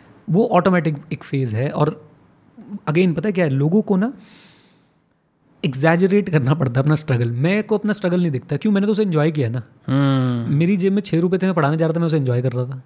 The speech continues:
Speaker 1: क्योंकि मुझे चिंता छः रुपये की नहीं थी, मुझे चिंता थी, "यार, क्लास कैसे होने वाली है,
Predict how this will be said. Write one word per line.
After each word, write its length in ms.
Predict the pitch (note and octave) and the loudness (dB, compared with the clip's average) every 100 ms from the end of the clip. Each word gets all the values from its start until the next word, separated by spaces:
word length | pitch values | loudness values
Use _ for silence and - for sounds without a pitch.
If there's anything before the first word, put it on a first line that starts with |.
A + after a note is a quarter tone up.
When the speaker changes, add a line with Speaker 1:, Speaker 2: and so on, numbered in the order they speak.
| _ _ _ _ _ - | _ _ _ _ _ -2
Speaker 1:
क्योंकि 100 | F#3 | 0
मुझे 180 | G3+ | 2
चिंता 300 | A#3+ E3+ E3 | 0 0 0
छः 180 | G#3+ D#3+ | 0 2
रुपये 180 | E3+ F#3 | 2 0
की 60 | G3 | 0
नहीं 120 | G3 | -2
थी, 120 | D#3+ | -2
मुझे 200 | C3+ D3 | -2 -4
चिंता 220 | D#3 B2+ | -6 -6
थी, 60 | D#3+ | -6
"यार, 60 | |
क्लास 260 | E3 C3 B2+ | -2 0 0
कैसे 220 | B2 A#2+ | -2 -2
होने 100 | A2+ | -2
वाली 180 | G#2 | -2
है, 100 | A#2+ | -2